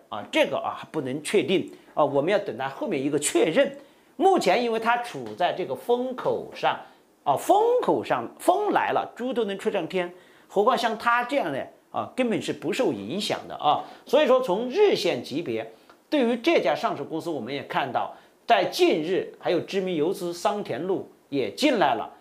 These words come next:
那后面又会不会有其他的这些游资进来呢？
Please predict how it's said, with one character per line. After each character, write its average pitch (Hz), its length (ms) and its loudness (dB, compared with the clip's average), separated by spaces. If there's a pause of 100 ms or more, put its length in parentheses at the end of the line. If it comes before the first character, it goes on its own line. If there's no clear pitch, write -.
(140)
那 240 120 4
后 349 220 2
面 180 240 0
又 208 120 2
会 254 160 -2
不 185 100 0
会 175 100 2
有 151 80 4
其 202 280 -2
他 247 220 2
的 233 180 2 (360)
这 208 100 0
些 190 140 2
游 180 160 2
资 240 120 -4
进 262 120 2
来 254 120 2
呢？ 226 160 4